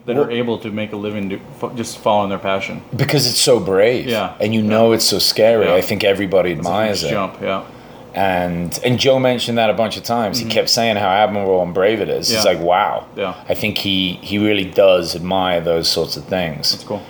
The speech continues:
Speaker 2: Um, and yeah, and for her it paid off, and maybe for other people it doesn't, but you know what? There's something about trying.
Speaker 1: Yeah.
Speaker 2: And if you do it once, keep doing it, you'll find your path.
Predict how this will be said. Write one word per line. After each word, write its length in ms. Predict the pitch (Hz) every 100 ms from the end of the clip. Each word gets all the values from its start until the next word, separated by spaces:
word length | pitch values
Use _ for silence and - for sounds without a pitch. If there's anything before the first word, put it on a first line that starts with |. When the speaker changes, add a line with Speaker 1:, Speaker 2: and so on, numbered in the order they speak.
| - - - - -
Speaker 2:
Um, 600 | 95 90 85 80 78 80 - - - - -
and 460 | 90 87 85 82
yeah, 420 | 87 107 131 110
and 100 | 98
for 160 | - 104
her 240 | 98 98
it 80 | 107
paid 200 | - 117
off, 200 | 123 143
and 100 | 113
maybe 240 | 107 123 135
for 140 | 139
other 220 | 127 139 131
people 300 | 139 131 127
it 100 | 113
doesn't, 340 | 131 123 92
but 120 | 87
you 100 | 90
know 140 | 98 107
what? 240 | 110 117
There's 140 | 95 -
something 400 | - 110 117 110
about 300 | 107 107 -
trying. 480 | 120 117 104 90 90 113
Speaker 1:
Yeah. 180 | 104 - -
Speaker 2:
And 120 | 92 92
if 140 | -
you 60 | 85
do 200 | 107 104
it 60 |
once, 500 | 101 98 95 - - - - - - - - -
keep 180 | - 90
doing 280 | 110 110 107
it, 160 | 104 -
you'll 80 |
find 480 | - 107 101 101 101
your 160 | 85 98
path. 540 | - 104 95 92 -